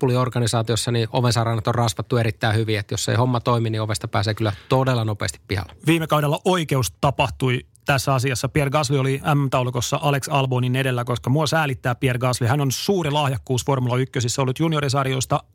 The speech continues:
Speaker 2: kartingista alkaen loistava. On voittanut kisoja, kun on ajanut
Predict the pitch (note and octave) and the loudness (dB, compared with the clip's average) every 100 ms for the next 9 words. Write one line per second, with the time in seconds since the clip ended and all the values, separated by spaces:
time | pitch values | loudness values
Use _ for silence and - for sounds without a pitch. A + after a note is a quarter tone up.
0 | - E3 D#3 D3 C3 - C#3 C3+ B2+ B2+ | -2 0 0 0 -2 0 0 0 0 -2
1 | - _ C#3 C#3 C3 B2+ B2+ C3 D3+ C#3+ | -2 _ 0 2 0 0 0 0 0 0
2 | C#3+ B2 D3 C3+ C3+ A#2 C3 C3 C3 B2+ | 0 0 0 2 0 0 0 0 0 -2